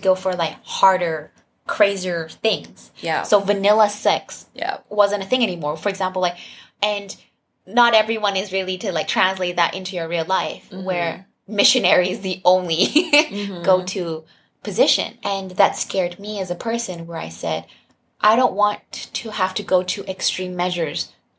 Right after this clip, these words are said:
Speaker 1: to
Speaker 2: Mm-hmm.
Speaker 1: just find pleasure."
Speaker 2: Mm-hmm.
Speaker 1: You know, that's, that's not it. I don't, I don't wanna always have to have so much prep work involved
Speaker 2: Mm-hmm.
Speaker 1: just to have an orgasm.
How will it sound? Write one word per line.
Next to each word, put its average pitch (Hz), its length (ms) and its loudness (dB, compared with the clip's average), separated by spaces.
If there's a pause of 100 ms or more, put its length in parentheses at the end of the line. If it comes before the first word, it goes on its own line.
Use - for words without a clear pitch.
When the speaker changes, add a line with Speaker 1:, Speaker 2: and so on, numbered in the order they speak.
(220)
Speaker 1:
to 202 160 0
Speaker 2:
Mm-hmm. 180 80 -4
Speaker 1:
just 196 220 2
find 165 240 -2
pleasure." - 460 -2 (140)
Speaker 2:
Mm-hmm. 196 300 -12 (320)
Speaker 1:
You 190 140 -2
know, 190 140 4 (100)
that's, 214 260 4
that's 214 220 4
not 180 180 2
it. 147 100 6
I 180 80 4
don't, 202 260 4
I 208 80 0
don't 220 200 4
wanna 202 300 0
always 190 260 -2
have 175 220 -6
to 190 100 -10
have 170 280 -6 (200)
so - 200 2
much 185 220 -8
prep - 340 -2
work 202 220 -2
involved 220 520 -2
Speaker 2:
Mm-hmm. 220 400 -14 (240)
Speaker 1:
just 294 480 4
to 254 80 0
have 214 240 2
an 175 60 -8
orgasm. 165 600 -2